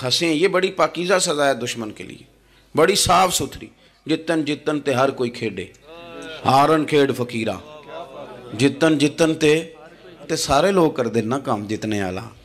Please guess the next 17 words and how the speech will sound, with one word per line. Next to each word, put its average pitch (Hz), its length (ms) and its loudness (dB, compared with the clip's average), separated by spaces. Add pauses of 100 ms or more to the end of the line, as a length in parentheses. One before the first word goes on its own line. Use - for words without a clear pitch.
(100)
मैंने 120 300 4
जीतना 113 380 0
है।" 90 300 -6 (360)
तो - 60 -6
दरवेश 127 440 4
कहते 165 320 0
हैं, 160 80 -2
"जितन 165 440 -4
जितन 175 500 -2
ते 175 280 -4
हर 165 280 4
कोई 160 240 0
खेडे, 98 440 -2 (560)
तू 120 80 -4
हारन 107 400 0
खेड 143 280 0
फकीरा।" 135 540 0